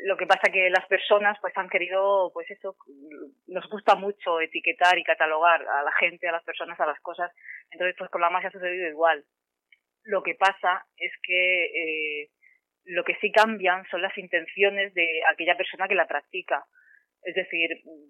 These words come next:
podría decirte, por ejemplo, que, a ver, basándome en, en la, en las, en esas etiquetas que se le han puesto,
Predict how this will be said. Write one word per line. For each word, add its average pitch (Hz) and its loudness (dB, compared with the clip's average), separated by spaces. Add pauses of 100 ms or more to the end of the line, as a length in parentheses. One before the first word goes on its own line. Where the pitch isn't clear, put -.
(540)
podría 185 4
decirte, 180 0
por 185 4
ejemplo, 180 -2
que, 160 2 (380)
a 143 -6
ver, 147 -4 (540)
basándome 160 -6
en, 156 -12
en 156 -12
la, 151 -6
en 170 -6
las, 160 0
en 165 -6
esas 170 -10
etiquetas 165 -4
que 165 -12
se 160 -12
le 151 -2
han 156 -6 (120)
puesto, 180 -6